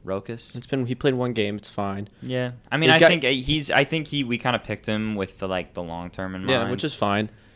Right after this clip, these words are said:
Speaker 1: You know?
Speaker 2: Um, he looks like, he's looking like he's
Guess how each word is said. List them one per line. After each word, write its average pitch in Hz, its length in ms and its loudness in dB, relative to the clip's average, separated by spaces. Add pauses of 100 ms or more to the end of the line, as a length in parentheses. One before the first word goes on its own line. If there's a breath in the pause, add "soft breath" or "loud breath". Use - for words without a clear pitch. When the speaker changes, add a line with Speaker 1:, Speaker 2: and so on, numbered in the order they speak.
(180 soft breath)
Speaker 1:
You 90 100 -12
know? 90 140 -6
Speaker 2:
Um, 127 400 4
he 156 380 -4 (220)
looks 156 260 6
like, 156 180 6
he's 170 200 4
looking 175 200 4
like 147 160 4
he's 123 160 0